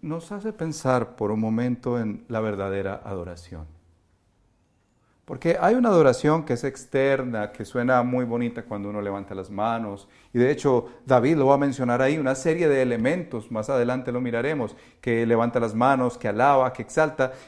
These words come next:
Pero él habla de que si el amor principal de su vida es Dios, sus labios van a alabarle verdaderamente.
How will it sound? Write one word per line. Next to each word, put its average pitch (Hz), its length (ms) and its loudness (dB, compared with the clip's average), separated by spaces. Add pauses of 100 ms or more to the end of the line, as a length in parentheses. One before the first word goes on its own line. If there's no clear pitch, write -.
Pero 165 460 8 (260)
él 180 420 0
habla 185 560 6
de 139 200 2
que 127 360 -2
si 123 480 -6
el 123 180 2
amor 143 720 4
principal 160 880 2
de 123 120 0
su 98 260 -8
vida 101 400 -2 (680)
es 98 300 -10
Dios, 113 680 -6 (280)
sus 95 260 -12
labios 101 640 -6 (200)
van 101 280 -6
a 101 60 -6
alabarle 92 640 -6 (760)
verdaderamente. 87 920 -10